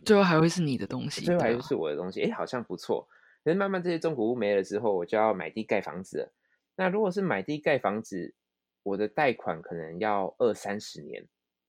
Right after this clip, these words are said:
Speaker 1: 嗯。
Speaker 2: 那如果只是自己住的话，我要还款的压力相对比较大，以及有点可惜。那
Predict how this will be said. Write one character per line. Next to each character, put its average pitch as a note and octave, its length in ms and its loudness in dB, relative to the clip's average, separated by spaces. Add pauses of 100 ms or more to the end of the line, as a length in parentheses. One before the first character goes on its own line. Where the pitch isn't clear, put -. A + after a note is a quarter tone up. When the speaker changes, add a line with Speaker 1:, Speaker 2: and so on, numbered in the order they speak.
(600)
Speaker 1:
嗯。 G3 420 0
Speaker 2:
那 D3+ 220 2 (160)
如 C3+ 200 4
果 F3 160 4
只 F#2+ 120 -6
是 C3 140 -4
自 C3+ 160 -8
己 E2 160 -6
住 - 400 -6 (100)
的 G2 160 2
话， F#2+ 480 4 (200)
我 F#2+ 260 2 (360)
要 C#3 140 6
还 G2+ 360 0
款 D2+ 320 0
的 - 180 -6 (160)
压 G#2 180 2
力 G#2+ 160 0
相 F#2 200 -4
对 G2 120 -2
比 - 60 -10
较 D#2+ 160 -6
大， D#2+ 300 -4
以 D2 100 -10
及 E2 420 -10 (520)
有 G#2+ 180 0
点 A2 160 2
可 - 240 -4
惜。 - 340 -12 (840)
那 C3 320 2